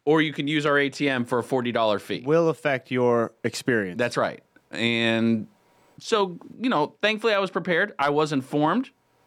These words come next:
Speaker 1: by a previous goer to Renfest.
Speaker 2: Right.
Speaker 1: And so brought some cash.
Speaker 2: Bring
Speaker 1: and
Speaker 2: your cash.
Speaker 1: I do like,
Speaker 2: Your
Speaker 1: though, when,
Speaker 2: folding money.
Speaker 1: when you do the cash, then you limit yourself on what you spend, 'cause it's real easy with a card at a place like that.
Speaker 2: Sure.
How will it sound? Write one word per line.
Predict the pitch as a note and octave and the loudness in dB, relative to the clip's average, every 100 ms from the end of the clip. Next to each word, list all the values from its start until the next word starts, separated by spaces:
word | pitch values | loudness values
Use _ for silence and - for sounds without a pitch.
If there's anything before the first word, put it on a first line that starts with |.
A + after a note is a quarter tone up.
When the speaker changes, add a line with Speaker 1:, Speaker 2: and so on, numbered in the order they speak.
| _ | _
Speaker 1:
by | D3 C#3+ | -2 0
a | B2+ | -2
previous | - - F3 E3+ E3+ E3 | -6 -2 0 2 0 0
goer | C3 C3+ C#3+ D#3 F3+ | -2 2 2 2 -2
to | F#3+ | 0
Renfest. | F3 F3 F3 F#3 F#3+ A#3+ - | 2 2 0 -2 -2 -4 -4
Speaker 2:
Right. | B2+ G#2+ - _ _ _ _ - | -2 -2 -4 _ _ _ _ -6
Speaker 1:
And | B2+ C3+ C3+ C3+ C3 B2+ A#2+ | -4 -2 0 0 2 0 0
so | C#3 | -2
brought | C3 C3 | -2 -4
some | B2+ | -6
cash. | A#2 A#2+ A#2 D3 | -4 -2 -2 -4
Speaker 2:
Bring | D#3+ E3+ | 0 0
Speaker 1:
and | E3+ | 2
Speaker 2:
your | D3+ | -2
cash. | D#3+ C#3+ A2 F2+ - - _ - - | -2 -2 -2 -6 -14 -20 _ -20 -2
Speaker 1:
I | E3 | -2
do | D#3 C4+ D#4 | 0 -2 0
like, | A3+ D3 | 0 -2
Speaker 2:
Your | |
Speaker 1:
though, | F#3+ G3 | 2 4
when, | F#3+ | 4
Speaker 2:
folding | E3+ C#3 | 0 -2
money. | A#2+ E3 | 0 2
Speaker 1:
when | F3 | 2
you | D#3+ | 0
do | E3+ C#4 | 2 2
the | C4 | 2
cash, | F3 F3 C#3 C3+ C3+ - | -2 -2 0 -2 -4 -2
then | C#3 C3+ | 2 4
you | C3 | 2
limit | A2+ A2+ C3+ E3+ E3 | 0 0 0 0 0
yourself | F#3 F#3 F#3+ G3 G3 | -2 0 0 0 0
on | F#3+ | 0
what | F#3+ F#3+ | -2 -6
you | |
spend, | F#3 F#3+ F3 | -4 -4 -2
'cause | |
it's | D3+ C#3+ | -4 0
real | F3+ G3+ | 2 2
easy | E3+ F#3 E3+ | 0 -2 0
with | C#3+ | 0
a | A#2 | 0
card | - C3 C#3 D3+ | 2 2 4 2
at | D#3 | -2
a | |
place | D#3 D#3+ D#3+ | 0 -2 0
like | D3+ D3+ | -4 0
that. | E3 | 0
Speaker 2:
Sure. | B2+ F#2+ | 0 -2